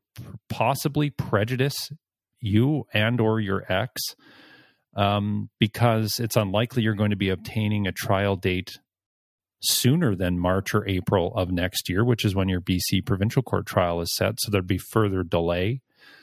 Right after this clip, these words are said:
Um, and, you know, I, I just, I think it, I think it would be extremely difficult at this point to elevate it. But I mean, strip-, Rob, stripping back the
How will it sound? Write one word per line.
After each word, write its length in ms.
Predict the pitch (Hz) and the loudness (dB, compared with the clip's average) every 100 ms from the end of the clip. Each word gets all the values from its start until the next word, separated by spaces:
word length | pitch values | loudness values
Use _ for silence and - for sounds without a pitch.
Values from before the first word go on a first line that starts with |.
| _ _ _ - | _ _ _ -4
Um, 460 | 95 95 92 95 | 0 0 -2 -2
and, 320 | 92 92 98 - | -2 -2 -4 -6
you 80 | 135 | -2
know, 140 | 104 92 | 0 0
I, 380 | 104 113 127 | -2 -4 -2
I 40 | 123 | 0
just, 240 | 120 - - | 0 -2 0
I 80 | 123 | 2
think 220 | 147 123 | 4 2
it, 80 | 107 | 0
I 60 | 120 | 0
think 160 | 120 123 | 2 0
it 40 | |
would 100 | 110 | 0
be 140 | 101 | 0
extremely 420 | 101 - - 104 95 | 0 0 2 2 2
difficult 480 | 92 - - 92 | 0 -2 -2 -2
at 80 | 98 | -2
this 140 | 90 - | -6 -4
point 220 | 92 87 | -4 -4
to 80 | - 98 | -4 -2
elevate 340 | 95 90 87 | -2 -2 -6
it. 140 | 92 - | -8 -6
But 100 | 101 | -4
I 60 | 98 | -2
mean, 200 | 95 92 _ - _ - | -2 -4 _ -20 _ -2
strip-, 240 | - - - | 0 0 2
Rob, 240 | 113 104 | 2 2
stripping 340 | - 151 127 | 0 0 2
back 320 | 98 95 98 - | 2 0 -2 0
the 320 | 90 87 | 0 0